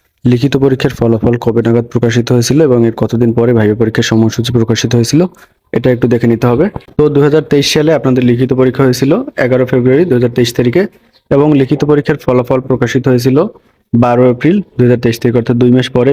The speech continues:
লিখিত পরীক্ষার ফলাফল প্রকাশিত হয়েছিল। তো এখন আমরা দেখার চেষ্টা করব যে লিখিত পরীক্ষার ফলাফল প্রকাশিত হওয়ার কতদিন পরে মূলত ভাইবা পরীক্ষার নোটিশ দিয়েছিল এবং ভাইবা পরীক্ষা কবে নাগাদ অনুষ্ঠিত হয়েছিল। তো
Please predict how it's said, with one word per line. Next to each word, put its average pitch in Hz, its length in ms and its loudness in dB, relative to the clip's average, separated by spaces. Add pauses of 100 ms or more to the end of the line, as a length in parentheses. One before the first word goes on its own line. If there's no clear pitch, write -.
লিখিত 117 180 -2 (100)
পরীক্ষার 113 340 0
ফলাফল 117 400 -2
প্রকাশিত 113 420 -2
হয়েছিল। 120 240 0 (760)
তো - 120 0
এখন 151 160 0
আমরা 147 180 2
দেখার 131 240 0
চেষ্টা 127 260 0
করব 127 140 2 (100)
যে 135 140 0
লিখিত 117 180 -2 (100)
পরীক্ষার 135 340 0
ফলাফল 120 400 0
প্রকাশিত 123 400 0
হওয়ার 160 160 0 (540)
কতদিন 151 420 0
পরে 139 220 2
মূলত 139 180 2 (100)
ভাইবা 117 280 2
পরীক্ষার 131 340 0
নোটিশ 127 300 0
দিয়েছিল 139 340 0
এবং 156 180 2
ভাইবা 113 200 0
পরীক্ষা 120 320 0
কবে 117 220 2
নাগাদ 120 260 0
অনুষ্ঠিত 113 360 -2
হয়েছিল। 117 260 0 (500)
তো 151 40 0